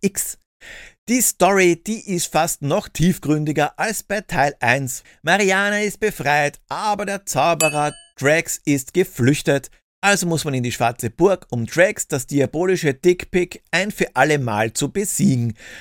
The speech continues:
Und ein schlechter Verlierer ist Drax auch, weil wer hätte das gedacht? Er will trotzdem das Königreich ins Verderben stürzen. Aber nicht nur der Barbar stürmt mit seiner neuen Kampfaxt ins Gemetzel,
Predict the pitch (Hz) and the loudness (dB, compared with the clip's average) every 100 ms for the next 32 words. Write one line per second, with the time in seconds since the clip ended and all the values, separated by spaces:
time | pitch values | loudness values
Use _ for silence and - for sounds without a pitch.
0 | - _ 196 220 - - 202 - 143 - | -20 _ -2 -2 -4 -6 -6 0 0 0
1 | 185 180 156 147 147 - 135 - - 120 | -2 0 2 2 0 -2 -4 -4 -4 -4
2 | - - 185 208 - - 117 160 196 180 | -4 -4 0 0 -2 -8 -2 0 0 -2
3 | 147 131 127 117 117 - 95 175 196 - | -2 0 -2 -4 -4 -4 0 2 2 0
4 | - - _ - 214 202 208 - 127 160 | -10 -20 _ -2 0 0 -6 -2 2 2
5 | - 131 120 - - 135 156 147 156 156 | 0 -4 -2 -4 0 0 0 -2 -4 -4
6 | - 135 - 196 196 131 123 139 127 139 | -6 -6 -4 -4 -4 0 0 0 -4 -2
7 | 123 - 120 - _ 139 151 196 - 175 | -4 -6 -10 -14 _ 0 0 0 -4 -4
8 | 180 180 160 139 135 151 - - 214 226 | -2 0 0 2 0 0 -4 -2 0 0
9 | 190 180 175 170 165 175 165 151 190 - | -4 -2 -2 0 0 -2 -2 -4 -6 -4
10 | 147 160 - - 175 170 - 143 131 143 | -2 -2 -4 -8 -6 -4 -2 -2 0 0
11 | 214 - 208 196 | -2 -2 -4 -4